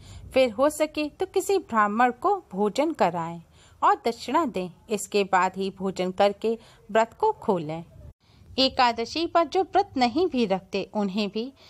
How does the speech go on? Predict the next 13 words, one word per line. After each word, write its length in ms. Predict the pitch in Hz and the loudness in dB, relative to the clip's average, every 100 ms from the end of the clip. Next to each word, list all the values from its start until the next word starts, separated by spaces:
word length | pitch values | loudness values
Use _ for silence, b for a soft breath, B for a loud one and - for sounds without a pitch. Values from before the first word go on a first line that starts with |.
| b b - | b b 0
चावल 380 | 240 202 190 247 | 2 2 0 -2
का 160 | 339 339 | 0 0
सेवन 380 | 302 285 311 | -2 0 2
नहीं 300 | 294 233 269 294 | 2 0 -2 2
करना 360 | 285 277 277 | 2 2 0
चाहिए, 440 | 269 269 262 262 269 | 0 0 0 -2 -8
तामसिक 520 | - 269 285 285 381 - | -2 2 2 0 -8 -6
चीजों 320 | 254 233 294 | -6 -4 0
का 140 | 262 | 0
सेवन 380 | 226 185 185 190 | 0 -4 -2 -2
नहीं 260 | 185 185 196 | -2 -4 -2
करना 360 | 190 190 277 370 | 0 2 0 -2
चाहिए 480 | 220 180 170 170 | -2 -4 -4 -12